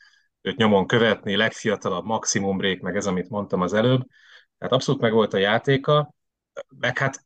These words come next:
alapvetően azért a top tíz, top tizenhatban mindenkinek megvan a játéka, tehát ha azt mondod, azt mondod, hogy egy olyan játékos nyerte a V B-t, aki kiemelt, akkor azt mondom,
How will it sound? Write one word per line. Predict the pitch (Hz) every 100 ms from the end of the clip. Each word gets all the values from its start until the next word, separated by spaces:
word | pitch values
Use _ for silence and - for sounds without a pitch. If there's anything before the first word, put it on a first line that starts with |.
| -
alapvetően | 123 135 139 143 - 143
azért | 127 127 120 107
a | -
top | 131 135
tíz, | - - 123 120 -
top | 120 -
tizenhatban | 120 113 107 101 110 113 120 110
mindenkinek | 147 135 104 98
megvan | 98 95 95
a |
játéka, | 95 95 - 98 101
tehát | - 104 -
ha |
azt | 113 -
mondod, | 110 107 95 - _ _ _ _
azt | 110 -
mondod, | 110 104 -
hogy | 104
egy | 107 113
olyan | 120 104
játékos | 110 - 98 -
nyerte | 117 104 101
a | 95
V | 110 110
B-t, | 101 95
aki | 90 90
kiemelt, | - 156 156 151 123
akkor | - 135
azt | -
mondom, | 113 113 117 117